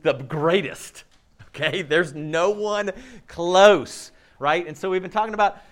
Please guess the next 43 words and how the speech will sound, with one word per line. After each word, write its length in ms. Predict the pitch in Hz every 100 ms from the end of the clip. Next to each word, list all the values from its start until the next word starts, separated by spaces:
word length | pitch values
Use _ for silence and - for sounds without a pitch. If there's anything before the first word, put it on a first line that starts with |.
| -
being 220 | 190 208
trained 480 | - 190 208 294 285
by 160 | 156
him, 240 | 127 135 135
of 180 | 135 - - -
being 380 | 170 226 226 208
folks 400 | - 220 208 -
who 160 | 202
are 180 | 175 139 - -
listening 760 | 139 185 220 254 190 143 120 110
for 160 | 175 160
his 180 | 160
voice 420 | 117 151 190 139 143
and 180 | 127
thinking 480 | - 202 214 156 113 - -
about 560 | 139 151 160 139 -
what 180 | 143 196
does 180 | 185 147
he 180 | 156 233
want 240 | 214 175
us 100 | 156
to 140 | - 135
do, 240 | 117 131
not 240 | 123 165
just 180 | 165 156
what 240 | 156 156 - -
we 260 | 120 143 208
want 280 | 180 151 131
to 40 |
do 400 | 101 127 120 107 - - -
with 180 | 113 -
our 140 | 127
lives. 360 | 147 190 131 -
But 100 | 151
sometimes 460 | - 349 - 254 196
that's 180 | 220
a 80 | 180
weird 400 | 131 139 165 147
word, 400 | 110 139 135 95 -
okay? 380 | 98 131 135 - -
The 100 | -
word 320 | 139 180 196 -
trained 880 | - 139 147 175 180 135 107 101